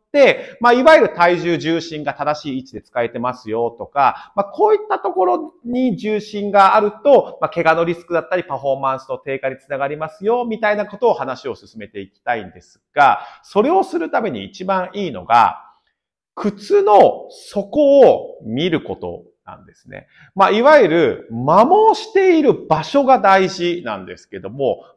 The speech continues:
摩耗している、すり減っているイコール、そこに皆様が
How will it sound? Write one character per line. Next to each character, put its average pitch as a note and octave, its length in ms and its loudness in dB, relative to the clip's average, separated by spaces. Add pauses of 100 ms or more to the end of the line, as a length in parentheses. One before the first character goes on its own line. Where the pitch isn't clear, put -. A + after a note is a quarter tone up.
摩 G3 180 2
耗 D4+ 220 2
し - 140 -12
て B3 200 0
い A3+ 40 -2
る、 A3 80 0
す A3 180 -8
り C4 100 -6
減 C4+ 140 -2
っ - 40 -12
て F3 380 -4
い C#3+ 60 -4
る C3 240 -4
イ - 160 -14
コ E3+ 300 0
ー - 20 -4
ル、 D4 180 -4
そ - 160 -8
こ A3 180 -4
に B3 220 -4
皆 F#3 300 -8
様 D3 260 -6
が A#2+ 260 -4